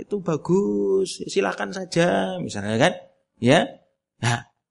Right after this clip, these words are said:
ya sudah, nanti Islam nggak akan berkembang. Karena wong itu yo sudah toleransi. Ya, toleransi.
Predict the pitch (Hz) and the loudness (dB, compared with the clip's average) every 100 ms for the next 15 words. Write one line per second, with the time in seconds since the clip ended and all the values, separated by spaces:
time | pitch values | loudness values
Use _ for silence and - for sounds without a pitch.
0 | _ _ _ _ _ _ - 151 175 269 | _ _ _ _ _ _ -2 4 6 6
1 | 277 277 277 - - 254 277 285 277 - | 6 4 2 -8 0 2 4 2 0 -4
2 | 233 311 262 247 262 311 359 - _ _ | -2 4 4 4 2 -4 -4 -16 _ _
3 | _ _ _ _ _ _ _ _ _ - | _ _ _ _ _ _ _ _ _ 4
4 | 427 339 202 220 - - _ _ _ - | 4 6 4 2 -2 -18 _ _ _ 0
5 | 226 269 311 247 208 170 - _ _ _ | 0 2 4 4 2 -4 -10 _ _ _
6 | _ - 151 196 135 107 90 - 127 - | _ -2 2 6 6 6 2 -8 -6 -4
7 | 90 - 120 117 107 101 92 62 - _ | -4 0 2 4 4 0 -4 -10 -14 _
8 | _ _ _ _ _ _ - 98 - - | _ _ _ _ _ _ -16 -12 -12 -14
9 | - _ 127 135 123 117 - 123 | -20 _ -14 -12 -12 -14 -16 -18